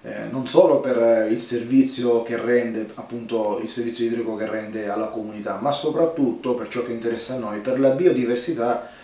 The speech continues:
eh, che si può trovare. È ovviamente casa di numerosissime specie di uccelli che sono legati alla vita acquatica,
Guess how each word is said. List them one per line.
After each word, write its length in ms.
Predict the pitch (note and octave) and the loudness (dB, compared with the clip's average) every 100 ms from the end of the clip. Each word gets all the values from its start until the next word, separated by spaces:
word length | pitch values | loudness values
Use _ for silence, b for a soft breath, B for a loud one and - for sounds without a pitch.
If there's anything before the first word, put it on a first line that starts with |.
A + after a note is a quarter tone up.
| B | B
eh, 200 | - A2 | -12 -10
che 120 | - - | -6 -4
si 180 | A2+ | -4
può 140 | A2 G#2 | -4 -10
trovare. 520 | - G#2 G#2+ - G#2 B B B B | -8 -4 -2 -4 -8 B B B B
È 140 | - D#3 | 4 6
ovviamente 800 | C3 A#2 C3+ C#3 D3 C3+ B2 A#2+ | 6 6 4 4 0 0 -2 0
casa 480 | B2+ C3 A#2+ A#2+ | 2 4 4 0
di 260 | G#2+ A2+ A2 | 0 0 0
numerosissime 840 | A#2+ B2+ B2+ B2 B2+ - - A#2 | 0 -2 0 0 0 -2 -2 -4
specie 400 | A#2 - B2 A#2+ | -6 0 0 0
di 100 | G#2+ | -2
uccelli 680 | A2+ - B2+ A#2+ A2+ A#2 A2 | -2 0 0 0 0 0 -2
che 120 | G#2+ | -4
sono 260 | A#2 A#2 A2+ | -6 -4 -2
legati 340 | A2 A2+ - | -2 -2 -4
alla 140 | A2+ G#2+ | -4 -6
vita 220 | A2 A2 | -6 -6
acquatica, 680 | - A#2+ A#2+ - G#2 - | -6 -2 -2 -2 -8 -8